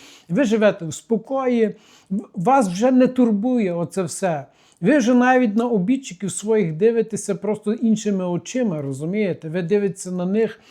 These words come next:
як на людей, які, е, просто-напросто, ну, жалкі вони є, розумієте? Вони є жалкі люди, вони, е,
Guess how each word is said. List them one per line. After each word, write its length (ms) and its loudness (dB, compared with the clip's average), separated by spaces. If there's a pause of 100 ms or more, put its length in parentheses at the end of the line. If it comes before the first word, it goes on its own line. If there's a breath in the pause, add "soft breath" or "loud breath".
(220 soft breath)
як 180 0
на 140 2
людей, 580 2 (380 loud breath)
які, 540 0
е, 340 0 (100)
просто-напросто, 960 -2 (640)
ну, 240 0
жалкі 520 2
вони 280 -4
є, 140 -6
розумієте? 680 -4
Вони 280 -2
є 100 -4
жалкі 440 -2
люди, 340 0
вони, 500 -4 (500 loud breath)
е, 480 0